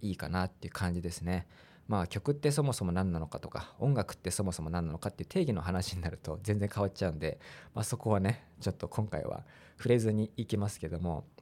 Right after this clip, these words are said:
まあ、あくまで僕の感覚として、あの、こ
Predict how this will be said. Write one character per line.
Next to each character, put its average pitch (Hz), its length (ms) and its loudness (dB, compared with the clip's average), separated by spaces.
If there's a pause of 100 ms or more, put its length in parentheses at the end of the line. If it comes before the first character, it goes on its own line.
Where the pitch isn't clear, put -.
ま 170 80 4
あ、 - 20 8
あ 160 60 4
く 240 100 0
ま 214 80 6
で 104 80 0
僕 101 240 0
の 120 80 0
感 131 240 -2
覚 - 220 -4
と 107 100 -2
し - 80 -6
て、 95 220 0 (920)
あ 85 100 -4
の、 78 260 -2 (360)
こ 104 80 -2